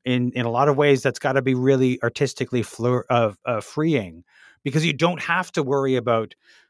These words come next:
renting a space or where am I going to perform? That's a question that doesn't necessarily, isn't something that you have to consider. So now you can just concentrate on the creation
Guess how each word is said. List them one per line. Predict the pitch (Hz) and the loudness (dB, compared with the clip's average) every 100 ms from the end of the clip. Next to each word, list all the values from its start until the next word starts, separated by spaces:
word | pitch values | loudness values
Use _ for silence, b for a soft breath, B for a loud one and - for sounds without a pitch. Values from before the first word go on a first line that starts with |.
| b _ 151 | b _ -10
renting | 139 123 120 117 104 | -6 -6 -6 -6 -6
a | |
space | 92 - 92 - | -8 -10 -8 -4
or | |
where | 117 135 | 2 2
am | 135 | 4
I | 127 | 2
going | 120 110 | 0 -4
to | |
perform? | - 104 - 143 123 | -6 -10 -4 -2 -2
That's | 113 | -4
a | 127 | -6
question | - 120 - 113 | -6 -6 -6 -8
that | 113 | -6
doesn't | 117 113 110 | -4 -4 -4
necessarily, | 110 - 110 110 104 - b b b b _ | -8 -8 -6 -6 -6 -10 b b b b _
isn't | 123 123 117 | 0 0 0
something | - 127 117 | -2 -2 -4
that | 113 | -2
you | 117 | -4
have | 110 113 | -4 -6
to | 107 | -10
consider. | - 104 - 156 127 | -10 -10 -2 0 0
So | - 120 | -2 -6
now | 113 117 135 | -4 0 2
you | 127 117 | 2 0
can | 120 | -4
just | 110 107 - | -4 -6 -6
concentrate | 120 113 110 120 117 | -6 -4 -4 -4 -2
on | 107 | -4
the | 110 | -6
creation | - 117 135 165 - 87 | -8 -2 0 0 -4 -10